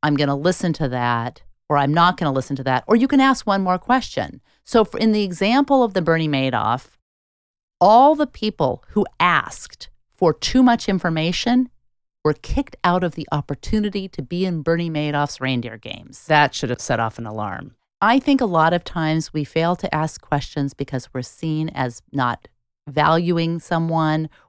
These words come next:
Speaker 1: We are second guessing someone. We're seen as being prying. We're seen as being stupid. I think a lot of times I feel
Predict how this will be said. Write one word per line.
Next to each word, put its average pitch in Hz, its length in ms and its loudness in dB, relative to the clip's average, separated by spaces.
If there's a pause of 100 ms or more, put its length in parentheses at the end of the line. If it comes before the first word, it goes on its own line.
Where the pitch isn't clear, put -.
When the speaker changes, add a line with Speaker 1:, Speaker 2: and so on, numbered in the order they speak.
(140)
Speaker 1:
We 135 280 -2
are 127 140 0
second - 540 -6
guessing 165 460 0
someone. 160 840 -2
We're 139 120 -4
seen 147 480 -2
as 131 240 -2
being 120 400 -4
prying. 151 920 0
We're 135 80 0
seen 151 560 -2
as 131 320 -2
being 127 420 -4
stupid. 151 1000 0 (180)
I 156 520 2 (200)
think 170 280 -2
a 151 120 2
lot 151 400 4
of 196 140 -2
times 151 640 -2 (160)
I 147 300 2
feel 151 760 0